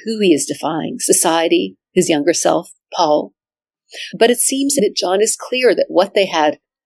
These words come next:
was real. And it's wonderful that the Beatles were all able to participate and contribute to this record.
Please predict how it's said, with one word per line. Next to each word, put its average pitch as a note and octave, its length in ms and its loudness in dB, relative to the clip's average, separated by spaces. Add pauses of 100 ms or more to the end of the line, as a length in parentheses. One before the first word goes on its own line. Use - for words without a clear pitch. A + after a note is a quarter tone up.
was G#3+ 260 2
real. F#3 380 0 (600)
And D4 140 4
it's - 180 0
wonderful G#3 440 2
that - 160 0
the E3 100 -2
Beatles D3+ 380 0
were - 200 -6
all F3+ 240 2
able E3 260 2
to - 100 -8
participate E3+ 800 -2 (200)
and F#3 120 0
contribute F#3 480 0
to D#3+ 100 -2
this E3 180 0
record. - 380 -2